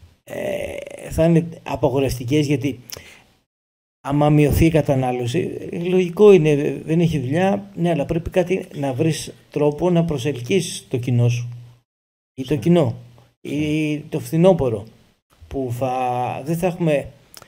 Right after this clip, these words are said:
Speaker 1: εύχομαι να έχουμε, αλλά λέμε, δεν θα έχουμε εκείνο το ποσοστό που θα έχουμε αυτή την περίοδο από ξένους επισκέπτες.
Speaker 2: Ο επισκέπτης, ο τουρίστας, έρχεται για συγκεκριμένο χρονικό διάστημα στην Ελλάδα, να απολαύσει τις διακοπές του,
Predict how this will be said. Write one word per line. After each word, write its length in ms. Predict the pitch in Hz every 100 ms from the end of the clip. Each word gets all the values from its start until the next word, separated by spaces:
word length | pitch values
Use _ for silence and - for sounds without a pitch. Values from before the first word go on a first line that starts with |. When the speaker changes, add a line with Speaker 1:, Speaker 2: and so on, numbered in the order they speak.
| _ -
Speaker 1:
εύχομαι 400 | 151 - 123 123
να 120 | 156
έχουμε, 400 | 160 107 113 - - - -
αλλά 200 | - 143
λέμε, 300 | 151 156 127 -
δεν 140 | 147
θα 80 | 170
έχουμε 300 | 175 180 170 - _ _ _ _
εκείνο 340 | 139 117 170 165
το 100 | 160
ποσοστό 320 | 131 - 160
που 160 | 147
θα 100 | -
έχουμε 360 | 139 127 135 -
αυτή 220 | 131 120 160
την 140 | 151
περίοδο 460 | 143 139 135 120 123
από 180 | 120 127
ξένους 320 | - 139 123
επισκέπτες. 640 | 117 - 139 117 - - - _ _ _ _ _ _ _ _ _ _ _ _ _ _ - _ _ _ _ -
Speaker 2:
Ο 60 |
επισκέπτης, 640 | 104 98 - 120 120 - 117
ο 40 |
τουρίστας, 760 | - 98 120 120 143 143 - _ -
έρχεται 320 | 117 113 107
για 80 | 98
συγκεκριμένο 560 | - 104 101 113 120
χρονικό 340 | 117 101 101 117
διάστημα 320 | 120 120 117
στην 160 | - 107
Ελλάδα, 300 | 101 87 87
να 80 | 98
απολαύσει 380 | 98 98 120 120
τις 20 |
διακοπές 460 | 113 104 98 95
του, 120 | 92